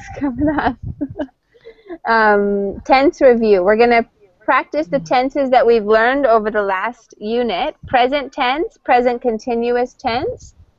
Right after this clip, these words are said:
past or future tense, okay? So just go ahead and fill in the blank with a verb in the correct form.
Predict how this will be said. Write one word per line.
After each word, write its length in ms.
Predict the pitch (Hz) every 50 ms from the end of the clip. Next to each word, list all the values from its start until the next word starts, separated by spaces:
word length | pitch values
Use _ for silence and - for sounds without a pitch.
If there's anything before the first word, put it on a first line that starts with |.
| _ -
past 560 | - 294 247 247 254 254 269 285 - - -
or 200 | - 220 214 208
future 640 | 214 - - - 233 233 240 220 - - 208 170 170
tense, 640 | - - - - 80 - - _ _ - - - - -
okay? 440 | - - 202 185 214 277 427 415 _ _ _ _ _ _ _ _
So 200 | - - 240 233 226
just 260 | 220 254 277 - _
go 120 | 269 269
ahead 380 | 269 277 262 277 277 277 294 277
and 280 | 277 240 233 226 226 -
fill 380 | _ _ 269 269 277 294 294 277 -
in 320 | 254 254 262 262 269 269
the 80 | 254 226
blank 440 | 208 214 214 208 214 247 277 320 285
with 140 | 247 226 -
a 160 | - 214 202 196
verb 600 | 190 185 - 240 285 302 262 196 190 214 269 453 453 440 415 _ _ _ _ _ _ _ _ _ _ _ -
in 300 | 285 320 339 349 339 330
the 80 | 330 330
correct 480 | - - 302 269 262 254 262 262 - -
form. 520 | _ - 254 247 214 190 160 127 240 233